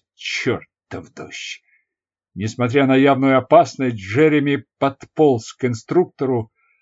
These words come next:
потащил его за собой по всей грязи, по всей этой мерзости в укрытие, за обвитые лианами деревья. Он даже не знал, как его зовут,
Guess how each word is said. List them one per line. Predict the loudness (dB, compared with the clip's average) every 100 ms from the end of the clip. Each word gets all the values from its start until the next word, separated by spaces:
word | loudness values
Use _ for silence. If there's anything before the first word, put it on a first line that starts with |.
| _ _ -6
потащил | -2 -2 -4 -10 -2 0 2
его | 0 0 -4
за | -6
собой | -4 -4 2 4 4 -2 _ _ _ _ _ _
по | -8
всей | -6 0 2
грязи, | 2 0 -2 0 -2 -2 -6 _ _ _
по | -8
всей | -6 -2 0 0
этой | 0 -2 -2
мерзости | -4 -4 0 0 0 -4 -6 -8 -10 -8 -8
в | -4 -6
укрытие, | -6 -4 -2 -2 -4 -8 -8 -8 -14 _ _ _ _ _ _ _
за | -8 -4 -2
обвитые | -4 -2 -2 -2 -4 -2 -2
лианами | -2 0 2 0 0 -4
деревья. | -6 -8 -4 0 0 0 -2 -8 -12 _ _ _ _ _ _ -10
Он | -4
даже | -2 -2 0
не | 0
знал, | 0 0 0
как | -2 -4
его | -6 -6
зовут, | -8 -4 -2 -2 -4 -6